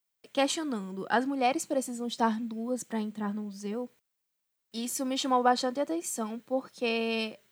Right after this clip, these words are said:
é uma das coisas que é mais explorada numa mulher é o corpo dela.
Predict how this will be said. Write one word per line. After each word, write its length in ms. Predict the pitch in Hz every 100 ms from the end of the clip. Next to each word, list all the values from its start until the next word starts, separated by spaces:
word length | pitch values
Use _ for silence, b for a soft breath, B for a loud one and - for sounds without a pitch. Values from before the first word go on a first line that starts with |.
| _ _ _ _ _
é 240 | 247 226 233
uma 160 | 269
das 180 | 302 294
coisas 300 | 262 247 247
que 140 | -
é 40 | 247
mais 300 | 240 226 262
explorada 680 | 294 - 277 220 202 214 226
numa 160 | 233
mulher 420 | 220 214 202 214 -
é 80 |
o 80 | 226
corpo 480 | 220 226 240 - 233
dela. 380 | 196 190 202